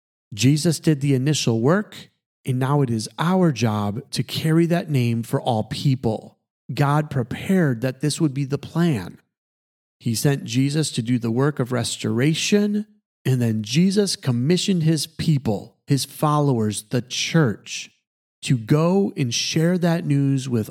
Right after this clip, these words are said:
all people of all nations. Because God is longing for unity between all people. Why? Because of the result that we get to in the end of chapter two,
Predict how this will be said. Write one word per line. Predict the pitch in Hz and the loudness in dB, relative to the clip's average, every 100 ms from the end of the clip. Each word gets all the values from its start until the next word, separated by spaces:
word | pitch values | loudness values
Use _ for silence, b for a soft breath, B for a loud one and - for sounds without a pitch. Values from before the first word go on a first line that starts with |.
| - | -2
all | 127 131 | 0 0
people | 131 143 123 127 117 123 | 0 -2 0 0 0 -2
of | 117 85 - | -6 -12 -6
all | 110 117 | -2 -2
nations. | 117 110 104 - 113 104 - - _ _ _ _ _ _ - | 0 -2 -2 -4 -8 -8 -10 -10 _ _ _ _ _ _ -14
Because | 139 127 | -4 -2
God | 98 - 127 131 | -2 -2 -2 0
is | - 147 135 | -2 -2 0
longing | 131 143 147 139 | 0 0 0 -2
for | - 123 | -2 -2
unity | 120 147 202 165 110 104 101 110 | 0 2 2 2 0 -2 -4 -6
between | - 117 - 120 | -6 -4 -2 -2
all | - 123 113 | -2 -2 -2
people. | 107 - 175 156 113 - - _ _ _ _ | -2 -2 0 0 -2 -6 -12 _ _ _ _
Why? | 113 127 156 170 170 _ _ _ _ _ | -2 0 0 -2 -6 _ _ _ _ _
Because | 123 - 135 | -6 -2 0
of | 135 | 0
the | 123 | 0
result | 113 120 117 170 147 110 - | 0 0 2 2 2 -2 -6
that | - 131 | -4 0
we | 127 | 0
get | 120 156 214 | 0 0 0
to | - 180 175 - | 0 2 2 0
in | 127 | -2
the | 113 120 | -2 -2
end | - 151 | -2 0
of | 156 | -2
chapter | - 139 127 - | -2 -2 0 -4
two, | - - 110 104 104 | -4 -2 0 0 -2